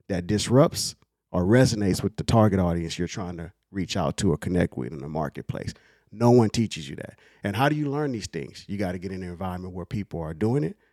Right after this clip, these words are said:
You gotta do your own research and development, which I spend a lot of my money and time doing. Research and development is researching the competition, researching, understanding the market, the data, the analytics,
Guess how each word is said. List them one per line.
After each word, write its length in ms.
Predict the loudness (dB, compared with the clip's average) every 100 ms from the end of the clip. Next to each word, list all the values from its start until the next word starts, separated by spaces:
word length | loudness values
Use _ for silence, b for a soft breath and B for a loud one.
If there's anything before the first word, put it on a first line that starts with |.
| _
You 60 | -12
gotta 220 | -12 -10
do 100 | -8
your 200 | -8 -6
own 260 | -6 -6 -4
research 600 | -4 -2 -4 -4 -6 -10 -12
and 120 | -10
development, 540 | -6 -2 0 0 -2 -4 _
which 180 | -6 -2
I 160 | -2
spend 240 | -4 -6 -6
a 60 |
lot 160 | -4 -6
of 60 |
my 140 | -6 -6
money 360 | -2 -2 0
and 100 | -2
time 340 | -4 -4 -4 -2
doing. 320 | 0 2 0
Research 400 | 0 0 -2 -4
and 60 | -4
development 440 | 0 0 0 -2
is 120 | -4 -8
researching 500 | -10 -6 -2 -2 -4
the 40 | -8
competition, 720 | -8 -8 -6 -4 -2 -2 -2
researching, 540 | -4 -4 -4 -6 -6
understanding 460 | -8 -8 -8 -8 -8
the 80 | -4
market, 520 | 2 2 2 -4 -6
the 100 | -6
data, 320 | -2 -2 -2
the 120 | -2 -4
analytics, 580 | -6 0 2 2 -2